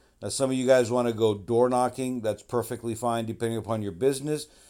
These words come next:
That's certainly something that you can do. Uh, calling, in my opinion, to do a blitz is very efficient. You can cover a lot of ground,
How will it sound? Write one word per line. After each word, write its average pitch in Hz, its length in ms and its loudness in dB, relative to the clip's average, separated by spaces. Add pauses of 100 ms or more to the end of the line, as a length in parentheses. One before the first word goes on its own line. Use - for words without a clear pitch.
(140)
That's 110 200 -2
certainly 123 380 2
something 110 640 -2
that 117 200 -4
you 110 140 -4
can 120 220 -4
do. 123 340 4 (760)
Uh, 101 60 -10
calling, 139 760 4
in 131 180 -6
my 117 220 2
opinion, 135 640 -2
to 113 120 -8
do 127 360 0
a 120 140 -4
blitz 120 480 0
is 113 320 -8
very 117 420 2
efficient. 147 800 -6 (420)
You 110 140 -6
can 107 140 -8
cover 110 300 0
a 107 60 0
lot 107 220 2
of 98 120 -2
ground, 143 500 0